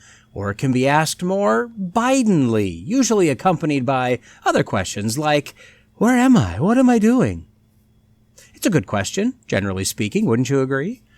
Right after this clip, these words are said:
I feel like it should be asked more often by more people about more things.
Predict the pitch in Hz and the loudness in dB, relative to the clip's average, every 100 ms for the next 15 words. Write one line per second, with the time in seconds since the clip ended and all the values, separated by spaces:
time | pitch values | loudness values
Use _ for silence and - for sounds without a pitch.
0 | - - 233 233 330 311 277 - 233 240 | -20 -2 0 2 2 2 0 0 0 0
1 | 214 220 214 - 208 202 202 202 - 107 | -2 -2 -4 -2 -2 0 -2 -4 -4 -2
2 | 98 120 139 139 - 175 95 101 104 127 | 0 0 0 -2 -2 -4 -4 -2 0 0
3 | 127 139 131 196 123 | 0 -2 0 0 0